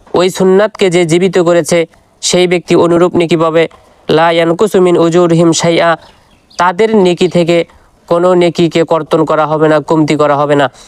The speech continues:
এই যে তাকবীর, এই তাহলিল, এই কথাটার পরে ওলামায়ে কেরাম এই হাদিসটাকে এই জন্য নিয়ে আসেন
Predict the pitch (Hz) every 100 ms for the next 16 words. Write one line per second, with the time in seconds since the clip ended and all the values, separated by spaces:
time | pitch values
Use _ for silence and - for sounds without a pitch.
0 | _ - 165 185 185 175 156 180 220 -
1 | - - _ - 175 - - 180 202 226
2 | 143 - - _ - 180 190 190 196 196
3 | 196 180 185 180 175 180 180 160 175 175
4 | 165 165 165 175 185 202 190 175 185 190
5 | 185 180 175 165 175 165